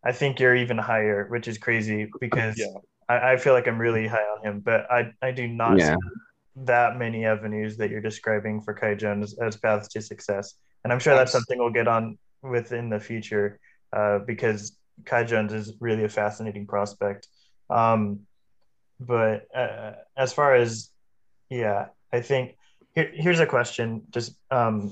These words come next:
Speaker 1: kinda out of the blue, but, uh, h-, how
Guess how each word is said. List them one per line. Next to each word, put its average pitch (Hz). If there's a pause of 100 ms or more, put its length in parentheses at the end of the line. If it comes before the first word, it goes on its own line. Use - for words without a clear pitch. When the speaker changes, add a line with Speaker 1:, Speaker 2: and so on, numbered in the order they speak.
Speaker 1:
kinda 117
out 113
of 107
the 101
blue, 104 (280)
but, 113 (160)
uh, 113 (500)
h-, -
how 139